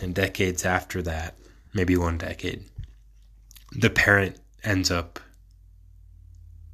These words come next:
you feel, caring more about this dog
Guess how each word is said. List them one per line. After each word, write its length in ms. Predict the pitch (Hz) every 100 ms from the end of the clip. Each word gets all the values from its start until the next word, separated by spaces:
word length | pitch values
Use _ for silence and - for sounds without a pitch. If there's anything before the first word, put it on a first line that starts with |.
| -
you 180 | - 98
feel, 320 | 92 101 85
caring 720 | 80 - - 98 101 101 92 87
more 560 | 85 90 85 80 80 - - _ - -
about 400 | 85 90 85 -
this 240 | 87 85
dog 560 | - 87 85 76 78